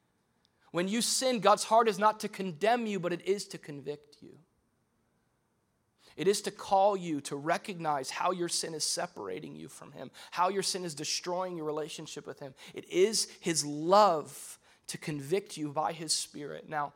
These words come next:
um, the Bible says in Romans eight one that there is therefore now no condemnation for those who are in Christ Jesus.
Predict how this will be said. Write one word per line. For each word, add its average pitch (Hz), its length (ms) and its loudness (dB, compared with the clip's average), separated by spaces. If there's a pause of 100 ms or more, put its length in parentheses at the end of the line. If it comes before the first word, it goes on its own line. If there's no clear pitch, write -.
(380)
um, 139 260 -6
the 151 80 -6
Bible 160 220 4
says 160 180 -6
in 143 80 -6
Romans 151 300 -4
eight 139 120 -2
one 147 140 -4
that 131 120 -10
there 147 180 -2
is 135 180 -6
therefore 143 380 -6
now 131 260 -4
no 147 600 -4 (260)
condemnation 139 1080 -10 (840)
for 139 120 -10
those 135 240 -6
who 143 140 -8
are 123 160 -12
in 120 100 -16
Christ - 380 -14
Jesus. - 640 -16